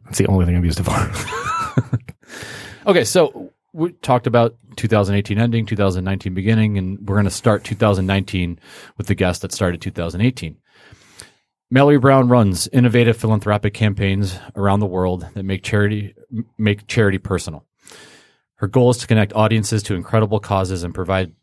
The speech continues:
Speaker 2: a direct means to help. At the age of thirty-two, she has explored forty-five countries and expresses her love of culture and humanity through her work.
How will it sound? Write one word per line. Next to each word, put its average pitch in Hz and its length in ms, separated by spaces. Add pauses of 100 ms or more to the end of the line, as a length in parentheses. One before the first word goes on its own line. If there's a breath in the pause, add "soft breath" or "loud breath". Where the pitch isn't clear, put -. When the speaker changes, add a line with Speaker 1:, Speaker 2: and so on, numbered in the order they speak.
(120)
Speaker 2:
a 104 60
direct 98 360
means 95 400
to 85 140
help. 80 300 (440 loud breath)
At - 80
the 104 120
age 104 140
of - 60
thirty-two, 113 440
she 113 140
has 92 120
explored 90 380
forty-five 117 420
countries 98 460 (420 loud breath)
and 98 140
expresses 107 420
her 104 100
love 95 220
of 85 140
culture 110 340
and 107 160
humanity 98 380
through 92 180
her 90 80
work. 107 400